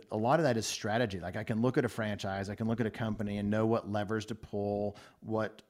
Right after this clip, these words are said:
connections to make to have an impact on that business for enterprise value or cash flow or whatever it is. And I started to talk about that. I just,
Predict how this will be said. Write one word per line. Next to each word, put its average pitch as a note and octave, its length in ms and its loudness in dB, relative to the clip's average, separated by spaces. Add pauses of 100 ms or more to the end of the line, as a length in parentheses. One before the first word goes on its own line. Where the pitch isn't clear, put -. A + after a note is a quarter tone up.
(100)
connections G#2+ 560 -2
to A#2+ 120 -2
make G2+ 440 -2
to G#2+ 80 -4
have G#2 160 -4
an G2 140 -6
impact G#2 640 -2
on G2+ 180 -4
that F#2+ 260 -4
business G2+ 600 0 (480)
for G#2 160 -2
enterprise G#2+ 480 0
value G2+ 400 0
or F#2+ 40 -6
cash G2+ 340 -4
flow G#2+ 120 -4
or G2+ 100 0
whatever G2 380 0
it A2+ 80 -2
is. - 300 -4 (440)
And B2+ 420 6 (140)
I A#2+ 80 2
started B2 400 0
to A#2 120 0
talk C3 280 2
about E2+ 300 -2
that. A#1+ 220 -6
I G2+ 60 -2
just, B2+ 220 0